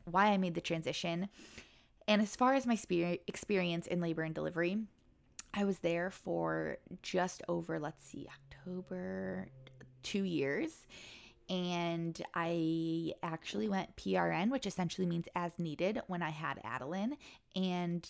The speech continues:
have recently actually stepped away completely. So it was an amazing two years, the best of my life.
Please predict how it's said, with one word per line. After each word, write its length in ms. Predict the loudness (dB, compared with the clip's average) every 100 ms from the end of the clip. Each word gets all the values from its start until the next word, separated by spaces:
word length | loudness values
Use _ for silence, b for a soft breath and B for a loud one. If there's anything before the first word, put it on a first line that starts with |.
| -10
have 260 | -8 -8 -12 -6 -2
recently 680 | -2 -2 -4 0 2 0 0
actually 520 | 0 0 -4 0 -2
stepped 340 | 0 -2 -2 -2
away 380 | 0 0 0 -2
completely. 800 | -6 -6 -4 -2 -2 -4 -8 -10 B B -14
So 580 | 4 8 10 8 4 0 b b -12 _ _ _ 2
it 160 | 4
was 140 | 4 4
an 60 |
amazing 420 | 4 2 0 -2
two 140 | 0 2
years, 280 | 2 0 -2
the 140 | -2
best 320 | -2 -2 -4
of 100 | -2
my 140 | -2 -4
life. 440 | -4 -4 -4